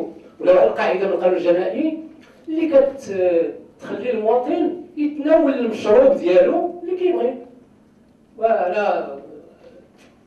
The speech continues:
واحد المجموعة ديال الناس كيمشيو للمجار ولا يمشيو لهذا كيشريو الجوعة كيشربوها، هذاك حقه. أنت غادي تجي لا يعني السكر العلني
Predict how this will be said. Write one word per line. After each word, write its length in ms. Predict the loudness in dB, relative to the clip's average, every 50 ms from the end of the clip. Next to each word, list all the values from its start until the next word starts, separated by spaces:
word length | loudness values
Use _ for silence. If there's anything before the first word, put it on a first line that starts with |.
| _ _ _ -6
واحد 160 | -6 -4 -4
المجموعة 380 | -6 -6 -4 -2 0 2 2 2
ديال 160 | 2 0 -2 -2
الناس 220 | -2 -2 -4 -4
كيمشيو 560 | -4 -6 -6 -6 -6 -8 -6 -6 -4 -4 -4
للمجار 460 | -4 -4 -6 -2 0 0 0 0 0
ولا 120 | -4 -6 -8
يمشيو 200 | -8 -8 -8 -6
لهذا 220 | -4 -2 -2 -2
كيشريو 500 | -2 -4 -6 -8 -8 -8 -8 -6 -6 -6
الجوعة 680 | -6 -6 -2 2 2 2 4 2 -2 -6 -8 -10 -14 -10 -6
كيشربوها، 680 | -4 -4 -2 -2 0 2 2 4 2 0 -2 -4 -6 -4
هذاك 500 | -2 0 0 0 -2 -4 -4 -4 -6 -6 -10 -16
حقه. 480 | -20 -12 -6 -2 0 0 0 -2 -6 -14 -18 -20 _ _ _ _ _ _ _ _ _ _ _ _ _ -18
أنت 140 | -6 -2 0
غادي 320 | 2 4 4 2 2 -2
تجي 180 | -6 -8 -8 -8
لا 400 | -6 -4 0 0 2 2 2 0
يعني 460 | -2 -4 -6 -4 -4 -4 -4 -4 -6
السكر 360 | -8 -10 -10 -8 -8 -6 -4
العلني 540 | -4 -2 0 0 2 2 2 0 -4 -6 -10